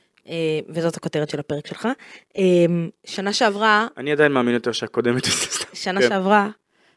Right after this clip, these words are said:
Speaker 1: המשבר הגיע בחודש פברואר. זוכר?
Speaker 2: את פלוס מינוס כאן, עוד פעם, זה, זה על
Speaker 1: בסדר,
Speaker 2: התפר.
Speaker 1: אה, הגיע חודש קדימה.
Speaker 2: בגלל זה אני לא,
Speaker 1: רגע,
Speaker 2: ב-, בגלל זה אני
Speaker 1: רגע.
Speaker 2: לא כל כך ממהר לבוא
Speaker 1: יא,
Speaker 2: וזה.
Speaker 1: אני אומרת משבר, רגע,
Speaker 2: אוקיי.
Speaker 1: העונה לא נגמרה. אמרתי,
Speaker 2: אוקיי.
Speaker 1: מכבי היום במשבר,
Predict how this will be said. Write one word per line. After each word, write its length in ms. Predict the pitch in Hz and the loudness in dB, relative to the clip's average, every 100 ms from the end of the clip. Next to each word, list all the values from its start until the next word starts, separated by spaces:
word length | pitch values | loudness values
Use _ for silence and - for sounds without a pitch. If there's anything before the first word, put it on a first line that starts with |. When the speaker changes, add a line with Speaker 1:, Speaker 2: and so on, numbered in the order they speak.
| _ - | _ -12
Speaker 1:
המשבר 320 | 170 175 180 | -4 2 2
הגיע 220 | 185 175 | 4 2
בחודש 340 | 165 - 165 | 0 -2 -4
פברואר. 300 | - 185 214 254 _ _ _ _ _ _ _ _ _ _ | 0 2 2 0 _ _ _ _ _ _ _ _ _ _
זוכר? 220 | - 226 320 _ 151 | -2 -2 -2 _ -4
Speaker 2:
את 80 | - | 4
פלוס 240 | 214 247 | 4 6
מינוס 300 | 311 359 - | 4 4 4
כאן, 120 | - 403 277 | 2 2 4
עוד 120 | - - | 4 4
פעם, 160 | 359 | 4
זה, 120 | 185 208 | 6 6
זה 140 | 220 | 6
על 100 | 220 | 4
Speaker 1:
בסדר, 160 | 214 381 | 4 0
Speaker 2:
התפר. 220 | 320 175 143 - - | 0 -2 -2 -8 -10
Speaker 1:
אה, 140 | - - | -4 0
הגיע 200 | 311 381 | 6 6
חודש 240 | 359 330 | 6 0
קדימה. 320 | - 254 233 160 | -2 -4 -6 -6
Speaker 2:
בגלל 200 | 147 170 | 2 6
זה 140 | 214 311 | 6 6
אני 100 | 320 | 8
לא, 320 | 330 349 339 302 - | 8 8 6 2 -4
Speaker 1:
רגע, 220 | 226 - | -6 -4
Speaker 2:
ב-, 60 | 160 | 0
בגלל 180 | 160 180 | 6 6
זה 100 | 220 | 6
אני 100 | 240 | 4
Speaker 1:
רגע. 80 | 247 | 4
Speaker 2:
לא 60 | |
כל 120 | 240 233 | 4 4
כך 200 | 254 233 | 4 4
ממהר 380 | 247 240 247 226 | 4 6 6 6
לבוא 240 | 226 226 | 6 6
Speaker 1:
יא, 60 | 226 392 359 | 4 2 2
Speaker 2:
וזה. 120 | 311 | 0
Speaker 1:
אני 140 | 294 339 | -2 0
אומרת 260 | 339 349 | 6 6
משבר, 400 | 339 311 - 330 294 - _ - | 4 0 4 6 4 0 _ -6
רגע, 380 | 269 311 302 269 - _ | -4 -2 -4 -6 -12 _
Speaker 2:
אוקיי. 340 | - 139 - 165 | -8 -6 -2 -2
Speaker 1:
העונה 140 | 254 | 2
לא 220 | 269 294 | 6 6
נגמרה. 520 | 320 254 269 247 233 175 160 | 6 4 2 4 4 2 -4
אמרתי, 120 | 165 | -10
Speaker 2:
אוקיי. 160 | 285 254 | -6 -6
Speaker 1:
מכבי 280 | - 294 | 0 2
היום 200 | 311 302 | 4 4
במשבר, 260 | 262 226 294 | 4 4 2